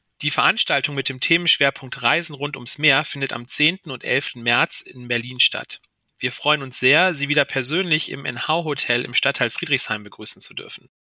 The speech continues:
Nutzen Sie diese hochkarätige Veranstaltung als reisemedizinische Fortbildung, denn sie wird auch als Refresher-Seminar anerkannt. An Themen haben wir unter anderem Folgendes für Sie: Kreuzfahrtmedizin nach und mit Corona, Seekrankheit, Wege aus der Kinetose,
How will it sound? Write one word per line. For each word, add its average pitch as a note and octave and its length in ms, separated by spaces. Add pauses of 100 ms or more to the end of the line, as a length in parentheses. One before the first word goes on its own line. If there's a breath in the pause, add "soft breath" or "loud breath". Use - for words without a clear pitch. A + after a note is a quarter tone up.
(160)
Nutzen G3 300
Sie E3+ 100
diese D3+ 260
hochkarätige E3 720
Veranstaltung B2+ 640
als A2+ 220
reisemedizinische C#3 640
Fortbildung, C3 720
denn A#2 360
sie A2 240
wird B2+ 220
auch - 180
als B2 220
Refresher-Seminar A#2+ 720
anerkannt. - 640 (440)
An B2+ 160
Themen F#3+ 380
haben C#3 220
wir C3 100
unter C3 260
anderem C3+ 360
Folgendes C#3+ 460
für - 140
Sie: F#2 240
Kreuzfahrtmedizin D#3 1000
nach C3 260
und A#2 100
mit C#3 180
Corona, A#2 600 (180)
Seekrankheit, D#3 1080
Wege A#2+ 280
aus A2+ 140
der A2 120
Kinetose, C3+ 720